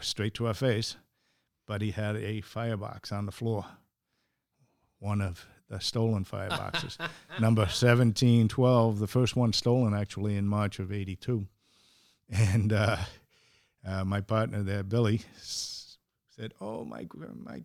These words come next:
Speaker 1: grandfather makes lamps out of those," or something.
Speaker 2: Yeah,
Speaker 1: And
Speaker 2: yeah,
Speaker 1: he
Speaker 2: yeah.
Speaker 1: walks over and records the number in his head.
Speaker 2: Sure.
Speaker 1: And we actually head back into Boston, and now it's, like, nine thirty at night. <laughs>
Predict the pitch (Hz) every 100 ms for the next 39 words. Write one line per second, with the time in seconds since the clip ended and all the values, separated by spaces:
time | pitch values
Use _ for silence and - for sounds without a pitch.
0 | _ - 143 - 120 123 120 120 120 -
1 | - - 131 123 - 117 107 98 101 107
2 | - - 110 - 113 - 127 117 113 110
3 | 110 113 110 - 110 107 107 101 98 92
4 | _ _ _ _ _ _ _ 110 - -
5 | 107 98 107 107 101 101 95 113 110 110
6 | - 143 - - - _ 113 113 117 113
7 | 117 110 127 123 156 135 - 123 123 107
8 | - _ 131 120 107 120 131 127 120 110
9 | 117 110 117 113 107 107 110 110 101 -
10 | 98 104 98 104 107 98 95 101 87 104
11 | -